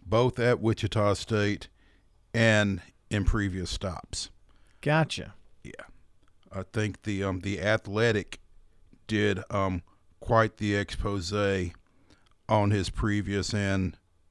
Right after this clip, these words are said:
Speaker 1: less or more recent coaching history. Um, apparently,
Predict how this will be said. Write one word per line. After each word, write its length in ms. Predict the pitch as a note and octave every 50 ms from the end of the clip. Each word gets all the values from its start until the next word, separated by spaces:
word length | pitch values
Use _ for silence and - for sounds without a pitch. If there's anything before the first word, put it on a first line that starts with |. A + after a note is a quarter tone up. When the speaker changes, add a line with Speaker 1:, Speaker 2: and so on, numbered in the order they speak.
| _ _ _ _ _ _ _ _ _ _ _ _ _ -
Speaker 1:
less 800 | - F#2+ F#2+ G2 G#2+ A2+ A2 G2+ - - - - - - - - - _ _ _ _ _ _ _ _ _ _ _ _ _ _ _ _ -
or 100 | - G2+
more 280 | F#2 G2+ A2 A2 G2+ F#2+
recent 580 | F#2 G#2+ A#2+ B2 - - - F#2+ E2+ - - - - _ _ _ _ _ _ _ _ _ _ _ _
coaching 460 | - - B2+ G#2+ G2 - - G2 F#2+ F#2
history. 640 | G#2+ G2+ F#2+ G2 - - - F#2+ F#2 F#2 F2 F2+ - - - - -
Um, 500 | G2 F#2+ F#2+ F#2+ F#2 F#2 F2+ F2+ F2+ - - - _ _ _ _ _ - _ _ _ _ _ _ _ _ _ _ _ _ _ _ _ _ _ _ _ _ _ _ _ _ _ _ _ _ _ _ _ _ _ _ _ _ _ _ _ _ _ _ _ _ _ - - - _ _ _
apparently, 840 | - G2 - - C3 C#3+ D3 C#3+ C#3+ B2 - A2 G#2+ G#2 G2 F2+ -